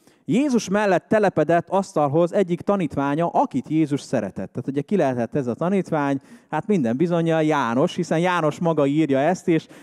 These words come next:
ő mindig így fogalmazott magáról, hogy ő az a tanítvány, akit Jézus szeretett. És akkor most jön a következő érdekes mozzanat. Intett neki Simon Péter, hogy tudakolja meg, ki az, akiről beszél.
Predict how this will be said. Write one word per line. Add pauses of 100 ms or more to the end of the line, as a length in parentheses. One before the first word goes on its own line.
(140)
ő
mindig
így
fogalmazott
magáról,
hogy
ő
az
a
tanítvány,
akit
Jézus
szeretett. (480)
És
akkor
most
jön
a
következő
érdekes
mozzanat. (440)
Intett
neki
Simon
Péter, (160)
hogy
tudakolja
meg, (180)
ki
az,
akiről
beszél.